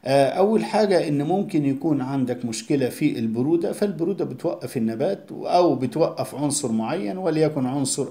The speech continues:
الكالسيوم، وطبعًا في مواقع أجنبية بتتكلم على عدم وصول الكالسيوم للقمة النامية عامل لنا مشكلة بالنسبة للتكتلات اللي بتحصل فوق دهيت، تمام؟ آه،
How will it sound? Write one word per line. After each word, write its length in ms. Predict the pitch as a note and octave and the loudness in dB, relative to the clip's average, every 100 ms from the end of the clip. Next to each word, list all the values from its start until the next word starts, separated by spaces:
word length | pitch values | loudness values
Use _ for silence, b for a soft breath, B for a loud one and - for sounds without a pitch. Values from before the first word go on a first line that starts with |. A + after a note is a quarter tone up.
| - | -6
الكالسيوم، 800 | A2+ A2 D3 C#3+ - F3 G#3+ - | -6 -2 -2 0 -2 -2 -2 -4
وطبعًا 560 | F3 F#3 F3 E3 D3+ | -2 2 4 4 0
في 160 | C#3 E3+ | 0 -2
مواقع 520 | C#3+ C#3+ D#3+ C#3+ D3+ | 0 0 0 -4 -4
أجنبية 460 | B2+ B2+ C3 D#3 C#3+ | -2 -2 0 0 -2
بتتكلم 600 | - C3+ - D3+ C#3+ B2+ | -4 -6 0 2 4 2
على 300 | C3 C#3+ B2+ B B B B | 2 2 0 B B B B
عدم 380 | A#2+ F3+ F3 C#3+ | 2 4 4 2
وصول 380 | C#3 - E3+ C3 | 0 0 0 0
الكالسيوم 680 | B2+ A#2+ D#3+ D3+ - B2+ | -2 0 0 2 2 0
للقمة 460 | B2 A#2+ - E3 D3+ | 0 -2 0 2 2
النامية 360 | D3+ F#3 F3+ D#3+ | 0 -2 -2 -2
عامل 320 | C3+ C3+ C#3 | -2 -2 0
لنا 180 | E3+ D#3+ | 0 0
مشكلة 520 | C3+ - D3+ D3+ C#3 | -2 -2 0 0 0
بالنسبة 560 | C3 B2+ C#3+ C#3 B2 | 0 0 0 0 -2
للتكتلات 1000 | B2 C#3 B2 - A#2 B2 A#2 B2+ B2+ C3 | 0 0 -2 -4 -6 -6 -6 -2 -2 -2
اللي 160 | A2 A2 | -6 -6
بتحصل 420 | A2 A#2+ - A2 | -6 -8 -8 -8
فوق 220 | G#2+ A2+ | -6 -6
دهيت، 400 | G#2+ G2 G2 E2 - | -6 -12 -12 -14 -12
تمام؟ 340 | A2 B2 D3 - - _ _ B B B B B B B - | -6 -4 -4 -8 -20 _ _ B B B B B B B -2
آه، 1120 | C3+ C3+ C3+ C3+ C3+ C3 C3 B2+ B2+ B2+ - | 4 4 4 2 4 4 4 4 4 2 -2